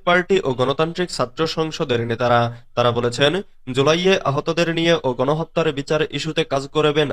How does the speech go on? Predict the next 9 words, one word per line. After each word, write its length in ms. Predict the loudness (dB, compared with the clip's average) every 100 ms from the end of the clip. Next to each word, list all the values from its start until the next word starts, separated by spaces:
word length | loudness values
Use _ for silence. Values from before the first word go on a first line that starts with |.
| -2
আন্দোলনের 580 | -4 -2 -2 -2 -2
সদস্যরা। 680 | -4 -6 -6 -4 0 2 2 -4 -4
তবে 320 | 0 2 0 -2 -10
অসাধু 380 | -8 -2 0 0
উদ্দেশ্যে 560 | 0 -2 -2 -4 -2 -4
সমন্বয়ক 560 | -4 -4 -4 -2 -2 -2
পরিচয় 420 | -4 -4 0 0
ব্যবহার 420 | 2 0 0 0 2
করলে 420 | 2 4 4